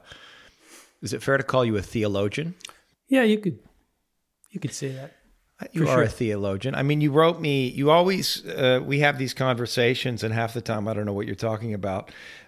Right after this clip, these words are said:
Speaker 1: because, uh,
Speaker 2: Well, just stop
Speaker 1: y-
Speaker 2: me if I'm using stupid language.
Speaker 1: Well, it's not stupid. You're just educated and I'm not. What did you write me the other day? You said, uh,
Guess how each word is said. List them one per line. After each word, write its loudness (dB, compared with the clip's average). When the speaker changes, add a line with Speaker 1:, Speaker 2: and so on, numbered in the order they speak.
Speaker 1:
because, 0
uh, 0
Speaker 2:
Well, 4
just 4
stop 10
Speaker 1:
y- -10
Speaker 2:
me 0
if -8
I'm -6
using -4
stupid -6
language. -12
Speaker 1:
Well, 4
it's -2
not 0
stupid. 2
You're 4
just -8
educated 2
and -2
I'm -2
not. -2
What -2
did -4
you -4
write 0
me -2
the -2
other -2
day? 0
You -2
said, -4
uh, -2